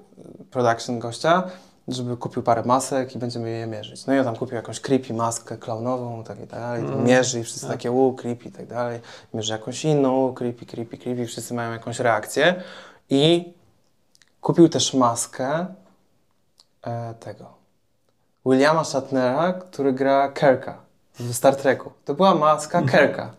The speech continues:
Speaker 2: Okej.
Speaker 1: y, która kosztowała półtora dolara, co nawet w siedemdziesiątym ósmym roku było mało.
Speaker 2: Mhm.
Speaker 1: To jest takiej bardzo słabej jakości maska Kirka ze Starka, ze Stark-, ze Star Treka. To jest ta maska,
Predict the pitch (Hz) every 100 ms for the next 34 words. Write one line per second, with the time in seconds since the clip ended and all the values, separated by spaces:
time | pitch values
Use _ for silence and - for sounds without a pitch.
0 | _ _ - - 190 131 123 - - 160
1 | 135 131 - 151 151 151 - 139 143 139
2 | 143 147 143 143 131 113 - - - 165
3 | 185 165 - 156 156 143 139 131 131 123
4 | 113 - 120 120 117 117 120 113 110 -
5 | _ - 147 143 180 - _ 135 131 143
6 | 156 160 170 156 170 160 147 139 135 127
7 | 120 - 151 175 175 139 147 - - 131
8 | 123 120 - - _ - 151 147 147 120
9 | 127 131 - 123 120 - 123 160 - 127
10 | 123 143 135 127 127 123 120 127 - 139
11 | - 113 127 143 196 196 - - - -
12 | 156 175 175 - 143 135 123 - 139 147
13 | 165